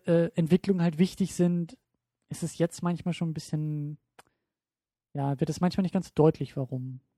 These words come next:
warum sie noch dabei sind. Eben die beiden Hobbits, die dann noch sind und eben auch Frodos Geschichte, die halt auch, ja, die, das nimmt alles ein bisschen die Dynamik natürlich aus dieser Aragorn, ähm,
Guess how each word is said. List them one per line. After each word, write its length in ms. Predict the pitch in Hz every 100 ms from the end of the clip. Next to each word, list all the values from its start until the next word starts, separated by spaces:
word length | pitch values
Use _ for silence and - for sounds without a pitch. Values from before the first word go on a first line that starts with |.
| _
warum 260 | - 135 151
sie 100 | 135
noch 140 | 131 -
dabei 300 | 131 131 131
sind. 260 | 135 143 -
Eben 160 | 139 139
die 100 | 143
beiden 320 | 147 147 139
Hobbits, 240 | 151 160
die 100 | -
dann 120 | 151 147
noch 120 | 139
sind 260 | - 147 143
und 100 | 151
eben 140 | 160
auch 140 | 160 _ _
Frodos 320 | 170 170 -
Geschichte, 500 | 170 - - - 160
die 160 | 156 151
halt 160 | 160
auch, 240 | 170 170 - _ _ _ _ _ _ _ _ _
ja, 80 | 165
die, 160 | 180 185
das 280 | 185 180
nimmt 160 | 220 214
alles 200 | 214 226
ein 60 | 196
bisschen 240 | 214 214
die 100 | 196
Dynamik 440 | 190 156 170 208
natürlich 400 | 190 180 185 190
aus 120 | 180 -
dieser 240 | 170 165
Aragorn, 640 | 165 175 147 135 131 131 -
ähm, 440 | 131 131 131 123